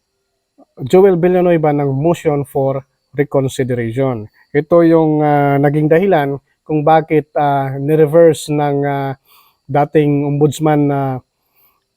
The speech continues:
ang desisyon na i-dismiss ang, ah, kasong ipinataw kay Senador, ah, Joel Villanueva. Kaya nga,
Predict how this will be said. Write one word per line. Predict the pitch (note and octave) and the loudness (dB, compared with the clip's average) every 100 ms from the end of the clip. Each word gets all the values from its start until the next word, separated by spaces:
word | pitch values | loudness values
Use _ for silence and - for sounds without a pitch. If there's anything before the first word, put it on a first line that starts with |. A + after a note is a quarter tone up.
| _ _ | _ _
ang | - C#3+ C#3+ C#3+ C#3 C3+ C3 B2+ | -4 0 2 2 0 0 -2 -4
desisyon | A#2+ D3+ E3+ - F3+ B2+ G#2+ _ _ _ _ - - | -2 0 0 2 0 0 -8 _ _ _ _ -20 -16
na | - C#3+ C#3+ C#3 C3+ C3 A#2 _ _ _ _ _ _ _ _ - | -4 0 2 2 0 -2 -6 _ _ _ _ _ _ _ _ -4
i-dismiss | D#3+ F3 - F3 D3+ - - - _ _ - | 0 0 2 2 0 -2 -16 -20 _ _ -2
ang, | C#3+ C#3+ C#3 C3+ | 0 2 0 0
ah, | C3 B2+ B2 - _ _ _ _ - | -2 -4 -6 -10 _ _ _ _ -2
kasong | D3 C#3+ - C#3+ | 0 0 0 0
ipinataw | C#3 C#3+ C#3 C3+ C3+ B2+ B2 | -2 -2 -2 -2 0 -2 -2
kay | C3 | -6
Senador, | - C#3 C3+ B2 B2+ A#2+ A2+ _ _ _ _ _ _ _ _ _ - | -2 -2 -2 -2 -2 -2 -8 _ _ _ _ _ _ _ _ _ -8
ah, | C3+ B2+ B2 A#2 A2+ A2+ A2+ _ _ _ - | -4 -2 -2 -4 -8 -14 -20 _ _ _ -14
Joel | B2 E3+ D3+ C3 B2+ B2 A#2 _ _ _ _ _ _ _ | 0 2 2 0 -2 -4 -6 _ _ _ _ _ _ _
Villanueva. | B2+ A#2+ C#3 C3 B2+ A#2+ G#2+ - _ _ _ _ | -8 -2 0 0 -4 -6 -10 -14 _ _ _ _
Kaya | - C#3 | -2 0
nga, | E3 | 2